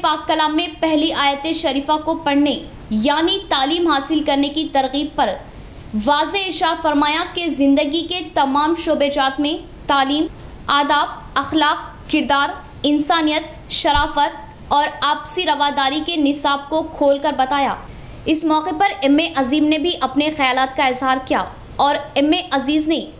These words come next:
मेहमानों का इस्तकबाल किया। अपने खिताब में कहा कि इस्लाह मुआशरा के लिए असातिज़ा के ताउन का सिलसिला जारी रहेगा। एमए नईम खादिम इस्लाह मुआशरा सोसाइटी ने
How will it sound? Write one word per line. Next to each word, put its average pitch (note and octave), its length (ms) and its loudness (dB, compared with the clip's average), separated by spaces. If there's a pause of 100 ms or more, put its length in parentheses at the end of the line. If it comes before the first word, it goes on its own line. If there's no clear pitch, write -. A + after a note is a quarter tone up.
(120)
मेहमानों D4 460 4
का D#4 120 2
इस्तकबाल C#4 600 0
किया। A#3 220 -2 (520)
अपने E4 260 2
खिताब E4 380 0
में F#4 140 -2
कहा E4 200 2
कि F4 180 -2
इस्लाह D#4 380 0
मुआशरा D4 460 2
के D#4 140 -2
लिए D#4+ 260 2
असातिज़ा C#4+ 580 0
के D#4+ 140 -2 (120)
ताउन C#4 260 2
का D4 180 0
सिलसिला C#4 480 0 (280)
जारी C4 360 4
रहेगा। C4+ 340 2 (560)
एमए D#4 240 4
नईम E4+ 240 0
खादिम D#4 420 0
इस्लाह D#4 360 2
मुआशरा C#4+ 420 2
सोसाइटी D4 520 0
ने C#4+ 140 0